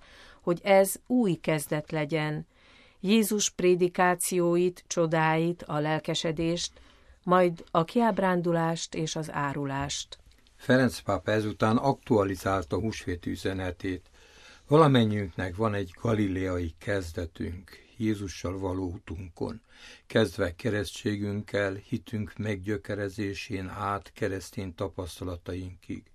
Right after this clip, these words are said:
Speaker 2: Elmenni Galileába ezt jelenti, visszatérni ahhoz az izzó pillanathoz, amikor Isten kegyelme megérintett engem utam kezdetén. Attól a szikrától ma is meggyújthatom tüzemet minden nap, és meleget és fényt vihetek testvéreimnek.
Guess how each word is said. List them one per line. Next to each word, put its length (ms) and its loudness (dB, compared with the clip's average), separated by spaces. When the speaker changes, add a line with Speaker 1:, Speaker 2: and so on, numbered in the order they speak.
Speaker 2:
Elmenni 420 4
Galileába 760 0
ezt 240 -4
jelenti, 480 -6
visszatérni 640 2
ahhoz 280 0
az 160 -4
izzó 380 -4
pillanathoz, 800 -4
amikor 380 -4
Isten 380 -4
kegyelme 500 -4
megérintett 880 -4
engem 460 -4
utam 400 -6
kezdetén. 800 -8
Attól 320 2
a 60 6
szikrától 760 0
ma 160 0
is 200 -6
meggyújthatom 880 -6
tüzemet 600 -4
minden 400 2
nap, 380 -6
és 220 -6
meleget 460 0
és 160 -4
fényt 380 -4
vihetek 500 -6
testvéreimnek. 920 -6